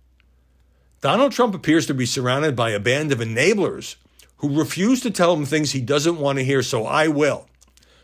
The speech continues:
Mister President, it is not in your interest to run in twenty twenty-four. If you do, you will likely lose. And you will destroy what remains of your legacy in the pl-, process. Please don't do it." Now, it's like the second paragraph, Thiessen says,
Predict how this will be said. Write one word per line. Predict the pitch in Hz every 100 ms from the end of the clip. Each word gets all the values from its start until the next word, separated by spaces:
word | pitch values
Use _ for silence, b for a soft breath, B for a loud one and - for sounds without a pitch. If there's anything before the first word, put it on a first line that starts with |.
| b
Mister | 156 -
President, | 175 190 135 107 - _ b b b -
it | 127
is | 120
not | 131 156 208
in |
your | 214 202 156
interest | 151 151 139
to | 143
run | 127 113 107 117 117 _ _
in | 131
twenty | 107 127 120
twenty-four. | 107 120 110 95 131 98
If | 107 -
you | 123 120
do, | 120 170 226 254 b b b
you | 123 139
will | 147
likely | 139 123 120 127
lose. | 120 120 82 - - b b b
And | 120 143
you | 160
will | 160 135
destroy | 143 127 - 190 247 269 262
what | 226 190
remains | 190 175 175 156
of | 143
your | 147 156
legacy | 196 185 170 147
in | 139
the |
pl-, | 135 170 180 143
process. | - 196 - 101
Please | - - 202 262 233 110 - - b b b -
don't | 151 170 -
do | 240 220
it." | - _ _ _ _ _ _
Now, | 180 190 185 -
it's | - 180 175
like | 180
the | 180
second | 247 262 254
paragraph, | 165 285 294 160 123
Thiessen | 175 156 156
says, | 127 135 123 147 170